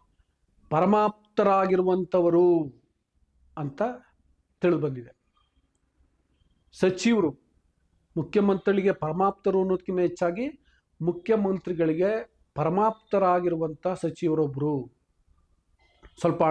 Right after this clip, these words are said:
ಮಟ್ಟಿಗೆ ಈಗಾಗಲೇ ಹಣಕಾಸಿನ ವ್ಯವಹಾರವನ್ನ ನಿರ್ವಹಿಸ್ತಿದ್ದಂಥವ್ರು ಇನ್ ಮುಂದೆ ಸಂಪೂರ್ಣವಾಗಿ ಅದನ್ನ ಮಾಡ್ತಾರೆ, ಗೋವಿಂದರಾಜ್ ಕೆಲ್ಸಗಳನ್ನ ಅನ್ನುವಂಥ ಮಾಹಿತಿಗಳಿದಾವೆ. ಅದು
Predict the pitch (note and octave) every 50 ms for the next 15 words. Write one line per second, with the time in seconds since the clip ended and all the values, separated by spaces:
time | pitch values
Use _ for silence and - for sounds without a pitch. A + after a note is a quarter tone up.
0 | D#3 E3 E3 D#3+ D3 - F#3 F3+ F#3+ E3+ D3+ D3+ D#3 E3+ F#3 F#3 D#3 D3+ E3 E3
1 | - F3+ F3 E3+ E3+ - E3+ E3+ D#3+ D3+ D3 D#3 D#3+ E3 D#3+ D#3+ D#3+ D#3+ D#3+ D3+
2 | D3+ D3 D3 D3+ E3 F3 E3 - - D#3+ D3 B2+ D3+ D3 C#3+ - - C3+ C3 D3
3 | G#3+ C#4 C#4+ - _ _ _ _ - - _ - - D#3 D#3+ D#3 D#3+ E3 F#3+ F3+
4 | - D3+ D3 D3+ - E3 D#3 D3+ D#3+ D3+ C#3+ C3+ D3+ E3 C#3+ C3+ C3+ D#3 G3+ C#4
5 | - _ _ _ _ _ _ _ _ _ - D#3 D#3+ D3+ D#3 - D3+ C#3+ C#3+ C#3+
6 | C3+ C#3 C#3+ D3 D3 C#3+ D3 D3 C#3+ - - C#3 C3+ - C#3+ C#3 C#3 C3+ C3 C3
7 | C#3 C#3 C#3 - - D3 D3 C#3+ C#3+ C#3+ C3 B2 - D#3 D3 C#3+ C#3 C#3+ C#3 C#3+
8 | C3 C3+ C3+ B2+ C#3+ D3+ G3 A#3+ C#4 C#4 - _ _ _ _ _ _ _ _ _
9 | _ _ _ _ _ - D#3 D#3+